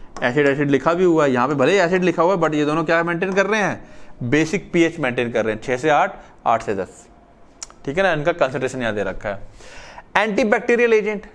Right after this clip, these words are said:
बैक्टीरिया की ग्रोथ को रोकेगा, अब तो सब प-, पढ़ा ही हुआ है। These substances are added in adequate quantity, एक पर्याप्त मात्रा में हम इसे ऐड करते हैं to prevent the growth of microorganism, माइक्रोऑर्गेनिज्म की ग्रोथ को रोकने के लिए during storage, so these substance act as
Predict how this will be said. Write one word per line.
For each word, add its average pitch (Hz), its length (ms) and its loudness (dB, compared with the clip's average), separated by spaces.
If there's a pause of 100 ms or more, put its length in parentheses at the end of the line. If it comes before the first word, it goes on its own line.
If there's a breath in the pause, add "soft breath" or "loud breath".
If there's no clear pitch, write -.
(580)
बैक्टीरिया 139 360 2
की 175 120 2
ग्रोथ 165 160 4
को 165 120 -2
रोकेगा, 147 340 2 (160)
अब - 60 -6
तो 214 80 4
सब 196 160 -4
प-, 170 220 2
पढ़ा 156 120 4
ही 180 80 2
हुआ 185 200 4
है। 175 100 -2 (360 loud breath)
These 220 200 2
substances 226 480 2
are 247 140 0 (100)
added 175 260 2
in 226 120 0 (140)
adequate 202 500 0
quantity, 123 300 -2
एक 131 260 -2
पर्याप्त 180 340 0
मात्रा 156 360 2
में 208 140 -4
हम 175 180 0
इसे 185 240 2 (140)
ऐड 165 240 2
करते 165 280 0
हैं 196 160 0
to 196 140 4
prevent 165 440 0
the 180 100 4
growth 147 300 2
of 220 300 0
microorganism, 123 720 0 (460 loud breath)
माइक्रोऑर्गेनिज्म 175 460 2
की 180 60 2
ग्रोथ 156 200 2
को 170 100 -2
रोकने 147 300 0
के 175 120 2
लिए 196 140 2
during 151 340 0
storage, 190 440 2
so 190 180 2
these 190 260 0
substance 170 400 -2
act 135 240 -2
as 226 180 0